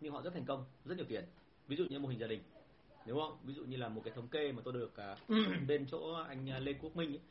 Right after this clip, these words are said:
À, Lê Quốc Vinh, anh có thông báo một lần, ờ, thì tôi thấy là nó rất là hay, tức là đến bảy mươi lăm phần trăm. Đến bảy mươi lăm phần trăm tất cả những cái tập đoàn lớn tại Ý thì đều là tập đoàn gia đình. Tức là họ đi theo cái mô hình gia đình từ đầu, là toàn là bố làm chủ,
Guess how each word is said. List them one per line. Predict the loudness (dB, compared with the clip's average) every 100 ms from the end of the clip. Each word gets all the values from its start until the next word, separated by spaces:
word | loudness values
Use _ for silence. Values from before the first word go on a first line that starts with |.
| -20 -20 -20 -6
À, | -2
Lê | 0 2
Quốc | 4
Vinh, | 2 2
anh | -2 -4
có | -4
thông | -4
báo | -4 -2
một | -2
lần, | -2 -4 -10
ờ, | -10
thì | -6
tôi | -6 -4
thấy | -4
là | -4
nó | -4
rất | -4
là | -2
hay, | -2 -4 -4
tức | -4
là | -4
đến | -2 -2
bảy | -2
mươi | -2 -2
lăm | 0
phần | 0
trăm. | 0 -2 -6 -14 -20 -20 -20 -20 -20 -20 -20 -20 -20 0
Đến | 2 6
bảy | 6
mươi | 4
lăm | 2 0
phần | 0
trăm | 0 0 0 -2
tất | -4 0
cả | 0 0 -4
những | -6
cái | -4 -4
tập | -4 -4
đoàn | -4 0
lớn | 0 0 -2
tại | -6 -8 -16 -20 -6
Ý | -2 0 -2 -8 -12 -6
thì |
đều | -4 -4
là | -6
tập |
đoàn | -6 -4
gia | -6
đình. | -6 -12 -20 -20 -20 -12 -6
Tức | 2
là | 2 2
họ | 0 0
đi | -2 -2
theo |
cái | -2
mô | -2
hình | 0 0
gia |
đình | -4 -4
từ | -4
đầu, | -4 -6 -16 -18 -6
là | -4 0
toàn | 0 0 -2
là | -4
bố | 0 0 2
làm | 0 -2
chủ, | -4 -4